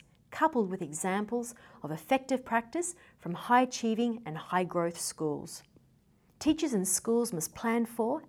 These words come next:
and evaluate the efficacy of their school programs with student achievement in mind and work to address issues of pervasive underachievement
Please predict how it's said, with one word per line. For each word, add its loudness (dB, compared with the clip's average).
and 6
evaluate 8
the 2
efficacy 0
of -4
their 0
school 0
programs -2
with -4
student 2
achievement 0
in 0
mind -2
and -2
work 8
to -2
address -2
issues 0
of -4
pervasive -2
underachievement -4